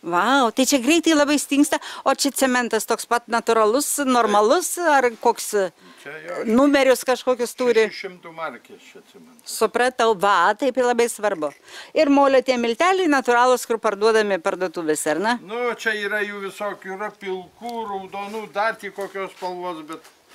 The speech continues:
Speaker 2: raudoni daugiau duoda vaizdų.
Speaker 1: Taip, gražu.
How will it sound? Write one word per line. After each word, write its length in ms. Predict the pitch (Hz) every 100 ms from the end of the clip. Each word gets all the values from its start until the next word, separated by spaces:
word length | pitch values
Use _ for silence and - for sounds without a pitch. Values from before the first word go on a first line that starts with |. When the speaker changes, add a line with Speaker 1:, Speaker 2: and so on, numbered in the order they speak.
| _ _ _
Speaker 2:
raudoni 720 | 123 165 170 214 226 208 190
daugiau 400 | 180 170 208 202 175
duoda 400 | 180 196 170 160 - _ _
vaizdų. 480 | 156 160 110 98 98 -
Speaker 1:
Taip, 240 | - 349 214
gražu. 520 | 196 240 233 220 202